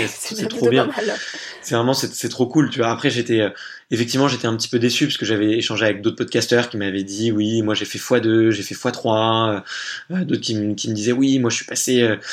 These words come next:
Speaker 2: à sept mille écoutes par jour et tout. » Euh, et moi j'étais là, « Bon, bah, j'y suis pas encore, mais, euh, c'est pas grave, on apprend. » Euh, du coup, euh, voilà, j'ai, c'est vraiment un truc que je recommande à, à tous ceux qui créent un podcast, c'est vraiment d'essayer de monitorer, essayer de, de quantifier et essayer de prioriser.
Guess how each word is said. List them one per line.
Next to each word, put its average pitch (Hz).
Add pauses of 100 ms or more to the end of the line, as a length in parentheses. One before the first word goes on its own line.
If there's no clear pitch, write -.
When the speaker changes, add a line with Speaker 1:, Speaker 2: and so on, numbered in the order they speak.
(220)
Speaker 2:
à 117
sept -
mille 139
écoutes 123
par 117
jour 139
et 117
tout. » 135
Euh, 104
et 104
moi 80
j'étais -
là, « -
Bon, -
bah, -
j'y -
suis 139
pas 143
encore, 127
mais, 123
euh, 107
c'est -
pas 117
grave, 117 (460)
on 123
apprend. » 120 (440)
Euh, 113
du 117
coup, 190
euh, 123
voilà, 123
j'ai, 113
c'est 120
vraiment 135
un 151
truc 156
que -
je 101
recommande 131
à, 104
à 117
tous -
ceux -
qui 107
créent -
un 117
podcast, 123
c'est 120
vraiment 113
d'essayer 120
de 110
monitorer, 127
essayer 120
de, 107
de 101
quantifier 135
et 120
essayer 113
de -
prioriser. 120